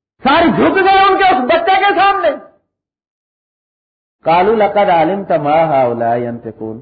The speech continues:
تو اچھی طرح جانتا ہے یہ باتیں نہیں کرتے، یہی بات کہلوانا چاہتے تھے حضرت ابراہیم علیہ السلام۔ یہ سارا سین اس لیے بنایا گیا۔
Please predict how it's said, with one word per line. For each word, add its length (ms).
تو 140
اچھی 200
طرح 200
جانتا 380
ہے 60
یہ 140
باتیں 300
نہیں 220
کرتے، 280
یہی 300
بات 300
کہلوانا 400
چاہتے 300
تھے 120
حضرت 200
ابراہیم 400
علیہ 120
السلام۔ 640
یہ 80
سارا 320
سین 260
اس 220
لیے 260
بنایا 340
گیا۔ 220